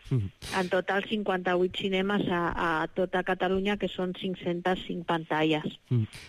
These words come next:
Speaker 1: Pilar, festa a part, deixa'm preguntar-te, com està el cinema? Com estan les sales de cinema? Eh, festa a banda, la gent hi va prou, al cinema?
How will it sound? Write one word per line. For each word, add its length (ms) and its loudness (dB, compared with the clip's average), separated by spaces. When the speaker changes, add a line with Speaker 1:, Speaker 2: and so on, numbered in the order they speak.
Speaker 1:
Pilar, 240 2
festa 280 0
a 80 -2
part, 180 2
deixa'm 300 2
preguntar-te, 500 2
com 160 2
està 300 2
el 80 0
cinema? 380 4
Com 160 2
estan 360 4
les 140 4
sales 400 4
de 140 6
cinema? 580 4
Eh, 380 4
festa 420 2
a 40 2
banda, 300 4
la 160 4
gent 240 4
hi 80 2
va 140 4
prou, 400 2
al 140 0
cinema? 360 2